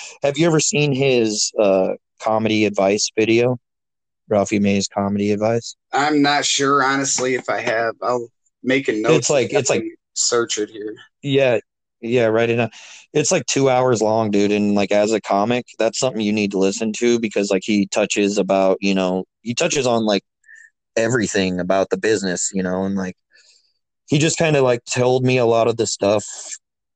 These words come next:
Speaker 1: from that, you know, and then he was kinda like, you know, Don't let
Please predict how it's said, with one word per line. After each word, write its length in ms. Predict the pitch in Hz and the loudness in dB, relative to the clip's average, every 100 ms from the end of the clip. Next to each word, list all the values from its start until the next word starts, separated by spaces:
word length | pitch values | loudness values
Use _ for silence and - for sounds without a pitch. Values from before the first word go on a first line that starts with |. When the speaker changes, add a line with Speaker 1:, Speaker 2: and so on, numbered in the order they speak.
| _ | _
Speaker 1:
from 280 | - 110 98 | -2 0 2
that, 360 | 98 113 95 - | 0 0 -2 -4
you 160 | 92 | -6
know, 220 | 92 92 98 | -2 0 0
and 160 | 101 | 0
then 140 | 104 107 | 0 0
he 100 | 110 | -2
was 100 | 107 | -4
kinda 220 | 110 104 | -2 0
like, 200 | 104 107 | 0 0
you 80 | 135 | -2
know, 180 | 113 110 107 | 0 0 0
Don't 180 | 110 | 2
let 200 | 113 117 | 2 2